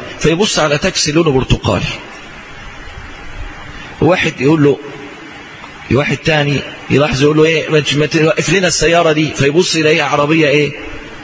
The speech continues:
عربية ملاكي ليها لون تاني، فيستغرب. فهذا خلاف، هو خلاف،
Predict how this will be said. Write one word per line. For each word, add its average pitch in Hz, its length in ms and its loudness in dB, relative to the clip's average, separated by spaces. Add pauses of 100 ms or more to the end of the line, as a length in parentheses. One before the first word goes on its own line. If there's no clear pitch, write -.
(200)
عربية 143 300 2
ملاكي 151 640 2
ليها 147 180 2
لون 147 180 0
تاني، 123 280 2
فيستغرب. 131 760 0 (920)
فهذا 190 420 2
خلاف، 160 420 0
هو 190 120 4
خلاف، 226 340 2